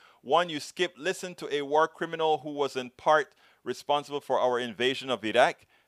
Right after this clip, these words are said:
as if he's a serious pundit worthy of being heard out after what he's done. But come on, so did Biden. So did most Democrats in the House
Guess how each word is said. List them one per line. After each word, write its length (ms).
as 280
if 200
he's 220
a 60
serious 420
pundit 420
worthy 380
of 220
being 240
heard 460
out 320
after 640
what 280
he's 300
done. 320
But 200
come 160
on, 320
so 300
did 440
Biden. 480
So 280
did 280
most 400
Democrats 640
in 140
the 100
House 400